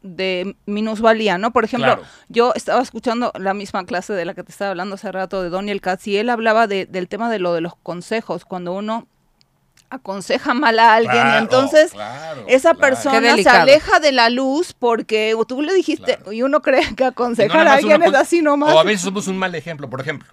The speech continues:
Speaker 1: Exacto.
Speaker 2: La responsabilidad de
Speaker 1: También.
Speaker 2: nosotros que estamos en esto.
Speaker 1: Ujú.
Speaker 2: Y de repente, bueno, pues somos humanos.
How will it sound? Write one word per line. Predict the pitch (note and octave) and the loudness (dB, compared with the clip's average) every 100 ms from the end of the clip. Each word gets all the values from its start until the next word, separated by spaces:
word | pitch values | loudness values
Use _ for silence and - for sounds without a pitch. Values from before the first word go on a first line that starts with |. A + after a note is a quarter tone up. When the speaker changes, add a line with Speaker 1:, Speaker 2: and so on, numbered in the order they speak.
| _ | _
Speaker 1:
Exacto. | - - - F#3+ E3 | -16 -14 -4 -2 2
Speaker 2:
La | C#3+ | 2
responsabilidad | D3+ D3 E3 D3 F#3 | 0 -6 -6 -2 0
de | G#3 | 0
Speaker 1:
También. | G3 G#3 | 2 2
Speaker 2:
nosotros | F#3+ D#3+ D#3+ | 0 -4 -8
que | |
estamos | - C3+ G2+ | -8 -8 -10
en | F#2 | -16
esto. | - _ _ - | -20 _ _ -20
Speaker 1:
Ujú. | F3+ F#3 F#3 D#3+ _ _ - | -20 -20 -20 -20 _ _ -18
Speaker 2:
Y | B2+ | -10
de | C3+ | -8
repente, | C3+ A3+ A#3 | -8 -10 -8
bueno, | A3+ - | -10 -12
pues | - - | -16 -20
somos | A#2 A#2 | -14 -14
humanos. | C3 D#3+ B2 - _ | -10 -10 -12 -16 _